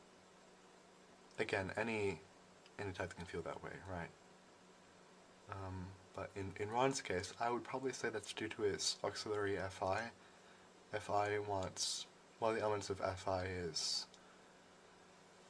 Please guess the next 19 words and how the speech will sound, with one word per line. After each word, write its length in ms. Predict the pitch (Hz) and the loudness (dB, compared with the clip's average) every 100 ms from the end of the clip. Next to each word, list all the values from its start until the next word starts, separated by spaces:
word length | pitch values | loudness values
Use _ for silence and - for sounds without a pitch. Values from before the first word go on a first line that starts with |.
| - - - - - | -20 -20 -20 -12 -4
living 520 | 107 110 110 104 104 | 2 2 4 2 6
life 360 | 101 101 - - | 6 6 0 -6
according 540 | 95 110 104 104 98 | -2 2 2 2 -2
to 500 | - - 98 95 92 87 90 - - - - - | -2 0 2 2 0 -4 -8 -18 -20 -20 -10 -4
internal 540 | 98 - 92 87 87 92 - - - - | -2 -2 -2 -2 -4 -8 -18 -20 -10 0
values, 640 | 85 69 - - - - - - - - - - - - - - - - | 0 2 -2 -4 -6 -6 -12 -20 -20 -20 -20 -20 -20 -20 -20 -16 -16 -8
even 260 | 117 120 127 | -2 -2 0
the 80 | 117 | 2
ones 340 | 101 92 95 | 4 2 0
that 200 | - - | -4 -4
promise 380 | - 117 117 110 | -2 0 0 -2
to 80 | - | -4
satisfy 460 | - 113 104 - | 2 2 2 0
him 80 | 98 | -4
fell 140 | 95 98 | -2 -4
short 320 | - 123 107 | -2 0 0
of 80 | - | -2
his 200 | 95 - | -6 -6
expectations. 840 | - - 101 - 87 - 80 - | -6 -4 -4 -4 -4 -6 -8 -10